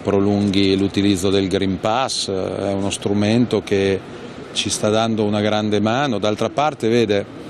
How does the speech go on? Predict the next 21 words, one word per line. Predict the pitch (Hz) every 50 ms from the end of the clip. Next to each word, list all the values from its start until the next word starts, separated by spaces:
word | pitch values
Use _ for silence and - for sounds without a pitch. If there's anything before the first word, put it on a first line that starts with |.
| - - - - - - - - - - - - - - - -
eh, | - 127 123 123 123 120 120 113 - - - - - - - - - - - - -
a | - 131
causa | - - - 156 160 170 180 185 151 151 123
dei | 113 113 113
non | 110 123 131 131
vaccinati, | 117 107 104 - - - 110 98 92 90 85 - - 139 160 190 190 - - - - - - - - - - - - - - - - - - - -
che | - - 113
non | 117 123 127 131
difendono | 120 120 110 - - 143 147 147 147 143 131 117 117 107
se | - - 113 101
stessi, | - - - 131 107 - - -
non | 98 98 98
tutelano, | 87 95 92 - 104 98 95 98
ma | 101 101
soprattutto | 98 - 113 107 107 104 143 131 117
rischiano | 104 107 120 - - 117 104 98
di | 98 98 98 98 - - - - - - - -
non | - 110 110 107 101
tutelare | - 113 - 113 110 110 113 107 107 107
gli | 104 101
altri, | 101 92 92 98 98 - 131 143 160